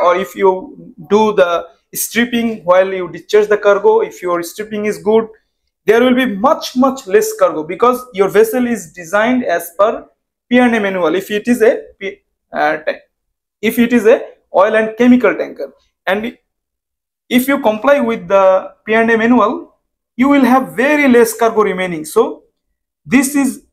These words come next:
maximum allowed, but you will have much, much less cargo in practical. Right here,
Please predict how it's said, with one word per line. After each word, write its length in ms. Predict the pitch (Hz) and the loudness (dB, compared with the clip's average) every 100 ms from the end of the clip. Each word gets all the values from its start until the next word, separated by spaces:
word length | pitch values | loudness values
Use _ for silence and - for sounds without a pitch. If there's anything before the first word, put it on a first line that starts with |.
| _ | _
maximum 960 | 170 196 214 214 269 269 277 285 - _ _ 190 | -2 -2 0 2 2 4 2 -4 -12 _ _ 0
allowed, 480 | 247 254 190 147 | 4 4 2 0
but 180 | 202 226 | 0 0
you 120 | 240 | -2
will 140 | 262 247 | 0 2
have 360 | 269 262 - _ 180 | 2 0 -6 _ -2
much, 400 | 262 269 - 220 | 0 0 -8 -4
much 300 | 233 - 185 | -4 -4 0
less 240 | 208 214 | 0 2
cargo 360 | 190 190 294 339 - | 0 0 -2 -10 -12
in 160 | 196 185 | -12 -4
practical. 600 | 165 165 156 143 - _ _ _ _ _ _ - | -4 -2 -6 -6 -6 _ _ _ _ _ _ -2
Right 260 | 170 180 | -2 -2
here, 400 | 185 208 285 254 | -4 -4 -4 -12